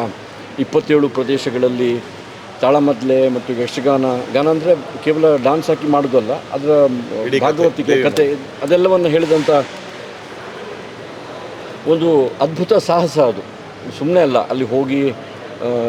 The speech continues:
Speaker 1: ಇಪ್ಪತ್ತೇಳು ಬಾರಿ ಕಾರ್ಯಕ್ರಮ ಕೊಡೋದು ಅಂತ ಹೇಳಿದರೆ ಎಲ್ಲಿಯೋ ಒಂದು ಕಡೆ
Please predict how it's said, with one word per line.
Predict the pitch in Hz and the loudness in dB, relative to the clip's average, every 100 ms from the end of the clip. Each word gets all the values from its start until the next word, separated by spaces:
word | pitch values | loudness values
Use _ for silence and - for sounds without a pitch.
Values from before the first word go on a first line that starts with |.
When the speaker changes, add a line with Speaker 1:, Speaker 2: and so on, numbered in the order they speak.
| 117 | -2
Speaker 1:
ಇಪ್ಪತ್ತೇಳು | 123 160 156 160 147 | 0 0 2 2 4
ಬಾರಿ | 147 139 | 4 4
ಕಾರ್ಯಕ್ರಮ | 135 135 165 | 2 0 0
ಕೊಡೋದು | 143 143 131 | 0 2 2
ಅಂತ | 123 | 0
ಹೇಳಿದರೆ | 110 104 95 113 151 - - - - - - - - | -2 -2 -2 -4 -4 -12 -16 -16 -16 -16 -16 -10 0
ಎಲ್ಲಿಯೋ | 139 214 233 | 2 6 6
ಒಂದು | 214 185 | 6 2
ಕಡೆ | - 139 139 202 | 2 2 2 0